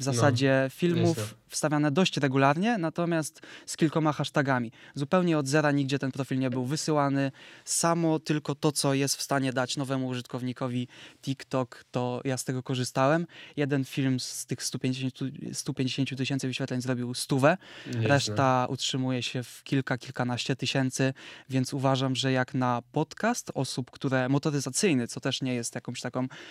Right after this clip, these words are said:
Speaker 1: jest dużą branżą, ale nie jest na pewno taką super mainstreamową, bo są to informacje takie motoryzacyjne, że wyszła nowa Kia na przykład, więc to też nie są takie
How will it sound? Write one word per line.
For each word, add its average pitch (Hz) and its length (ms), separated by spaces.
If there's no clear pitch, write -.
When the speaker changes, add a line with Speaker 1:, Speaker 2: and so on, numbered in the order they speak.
Speaker 1:
jest 143 200
dużą 147 560
branżą, 151 460
ale 147 200
nie 160 140
jest 151 260
na 139 100
pewno 139 560
taką 131 240
super 131 280
mainstreamową, 135 720
bo 139 180
są 131 340
to 127 120
informacje 127 540
takie 123 240
motoryzacyjne, 117 640
że 117 80
wyszła 120 480
nowa 117 220
Kia 160 280
na 127 100
przykład, - 280
więc 117 160
to 180 160
też - 240
nie 175 120
są - 160
takie 143 280